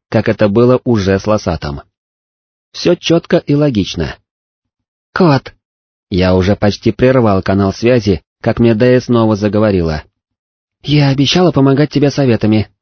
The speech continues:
Так вот, первый из них. Не старайся вернуть контроль здесь и сейчас. Просто заставь бояться себя и отпусти.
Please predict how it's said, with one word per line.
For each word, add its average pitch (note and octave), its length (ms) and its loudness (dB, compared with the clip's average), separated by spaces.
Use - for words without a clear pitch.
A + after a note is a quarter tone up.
Так - 180 -2
вот, A#2+ 320 0
первый G#2 320 2
из F#2+ 100 -4
них. G#2 300 -2
Не C3 140 4
старайся C3 500 0
вернуть C3 360 2
контроль C3 400 2
здесь A#2+ 440 0
и C3 100 0
сейчас. A#2+ 580 -2
Просто D#3 380 2
заставь C#3+ 400 0
бояться C3+ 420 2
себя C3+ 360 0
и A2 60 2
отпусти. A2+ 640 -2